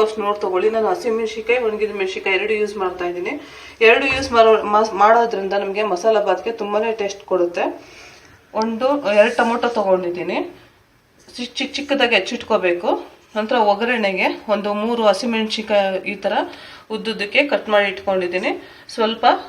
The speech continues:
ಕರ್ಬೇವಿನ ಸೊಪ್ಪು, ದೊಡ್ಡ ಸೈಜ್ ಈರುಳ್ಳಿ ಎರಡು ತೊಗೊಂಡಿದ್ದೀನಿ ನಾನು. ಹುರುಳಿಕಾಯಿ, ತರಕಾರಿಯಲ್ಲಿ ನಾನು, ಆ,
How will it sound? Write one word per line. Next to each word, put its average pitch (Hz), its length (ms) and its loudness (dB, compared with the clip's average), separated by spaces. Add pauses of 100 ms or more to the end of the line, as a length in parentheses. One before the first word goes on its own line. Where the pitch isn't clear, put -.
(140)
ಕರ್ಬೇವಿನ 208 420 4
ಸೊಪ್ಪು, 190 300 2 (840)
ದೊಡ್ಡ 220 240 2
ಸೈಜ್ 240 240 4 (200)
ಈರುಳ್ಳಿ 208 320 -4 (380)
ಎರಡು 214 220 2
ತೊಗೊಂಡಿದ್ದೀನಿ 185 600 0 (100)
ನಾನು. 180 160 -2 (1200)
ಹುರುಳಿಕಾಯಿ, 233 560 2 (380)
ತರಕಾರಿಯಲ್ಲಿ 220 640 2
ನಾನು, 202 160 -2 (300)
ಆ, 214 40 2